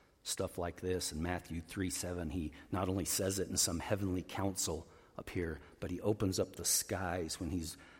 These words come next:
baptized Jesus and speaks through a cloud and comes down and says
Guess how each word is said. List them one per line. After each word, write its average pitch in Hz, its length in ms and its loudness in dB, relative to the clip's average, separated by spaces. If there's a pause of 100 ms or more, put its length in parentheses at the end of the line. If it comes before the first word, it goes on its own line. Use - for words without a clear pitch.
(120)
baptized 92 800 0
Jesus 90 460 -2
and 80 120 -4
speaks - 840 4
through 95 260 0 (200)
a 85 100 -2
cloud 98 760 2
and 92 100 0
comes - 280 2
down 104 180 0
and 95 120 2
says 101 340 6